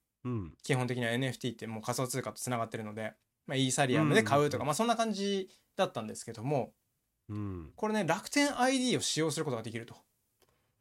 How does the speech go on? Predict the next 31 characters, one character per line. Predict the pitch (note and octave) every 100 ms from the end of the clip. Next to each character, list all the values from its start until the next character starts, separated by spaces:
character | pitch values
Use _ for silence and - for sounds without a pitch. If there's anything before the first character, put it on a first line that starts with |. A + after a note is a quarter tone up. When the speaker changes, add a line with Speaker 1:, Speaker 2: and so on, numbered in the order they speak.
| _ _ -
Speaker 1:
は | D3
い | A2+ -
は |
い |
は | F#2+
い |
は | F#2+
い |
は | F2
い。 |
Speaker 2:
な | G#3
の | F#3+
で、 | D#3+
楽 | E3 A3+
天 | - D#4 C#4+
ポ | D#4+
イ | C#4
ン | G3+ -
ト | A#2 A2+ _ D3+
で | F#3
買 | D3+ F3
っ |
た | C#3+
り | D3+
と | A#2+
か | A2+
ね。 | E3+ A#3+ _ _ _ _ _ _ _
Speaker 1:
う | C#3 D#3+
ん。 | E3+ C#3+ G2+ E2 -
Speaker 2:
う | D#3+
ん。 | D3+ C3+ A2+